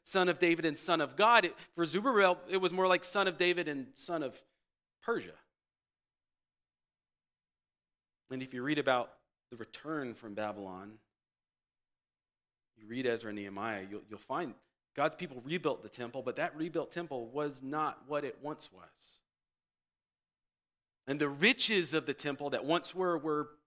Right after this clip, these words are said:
paltry compared to what they once were. And worst of all, even with the temple rebuilt, the glory of God did not return.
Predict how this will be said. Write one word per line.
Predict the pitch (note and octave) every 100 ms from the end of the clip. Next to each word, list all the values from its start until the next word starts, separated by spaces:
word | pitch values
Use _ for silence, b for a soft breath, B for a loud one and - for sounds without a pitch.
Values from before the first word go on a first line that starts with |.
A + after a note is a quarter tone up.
| _ _ _ _ _ _ _ _ _ _ _ - -
paltry | F3 - - - _ _ _ _ _ _ _ _ _
compared | A#2 A2+ A2 G2
to |
what | F#2+ F#2+
they | F#2
once | F#2 F#2 - -
were. | D#2
And | A2+ A2
worst | G3 -
of | C3
all, | G2+ F2+ A2+ _ _ _ _ _ _ -
even | E3 F#3 D#3+
with | C#3+
the | -
temple | - - - D3+ A#2+
rebuilt, | C3 A#2+ C3+ F3 A#2+ - - _ _ _ _ _ -
the |
glory | B2 C3+ D3 F#3 F3+ F3 -
of | A#2 -
God | C3 B2+ C#3+ D3 D3 _ _ _ _ _ _ _ _
did | C3+ A#2
not | G#2 E2
return. | E2 -